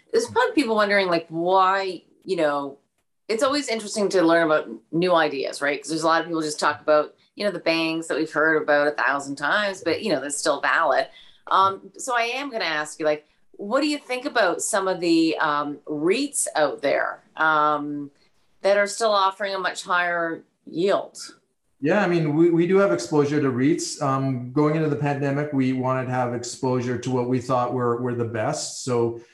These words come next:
Speaker 2: we own Granite reit, which has <clears throat> great exposure to industrial. Granite reit, would, which part of it, um, they, they still have some legacy assets. We're, uh, Magna, who y-, you're aware of,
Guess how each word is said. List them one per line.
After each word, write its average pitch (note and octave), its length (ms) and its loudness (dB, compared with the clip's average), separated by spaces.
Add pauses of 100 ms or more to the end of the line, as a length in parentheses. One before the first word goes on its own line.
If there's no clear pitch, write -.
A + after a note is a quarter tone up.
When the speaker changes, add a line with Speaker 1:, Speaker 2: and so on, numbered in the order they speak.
(280)
Speaker 2:
we C3 140 4
own C3+ 180 0
Granite C#3+ 440 -2
reit, C#3+ 340 0
which B2+ 180 -2
has B2+ 280 0
<clears throat> F#3 360 2
great D3 220 4
exposure C3+ 640 0
to B2+ 260 -2
industrial. A#2+ 840 -2 (320)
Granite E3+ 300 2
reit, D#3 220 0
would, C#3 220 2
which B2+ 460 -2 (260)
part E3 280 2
of B2+ 100 2
it, B2+ 280 -4
um, B2+ 460 -4
they, E3+ 140 0
they E3+ 160 2
still G3 180 0
have F3+ 100 2
some C3+ 200 -2
legacy C#3 440 0
assets. B2 560 -2
We're, C3+ 640 0 (180)
uh, B2+ 320 -4 (180)
Magna, C#3 560 -2
who C3 280 -2
y-, B2+ 40 2
you're C#3+ 600 0
aware A#2+ 280 -2
of, - 240 -4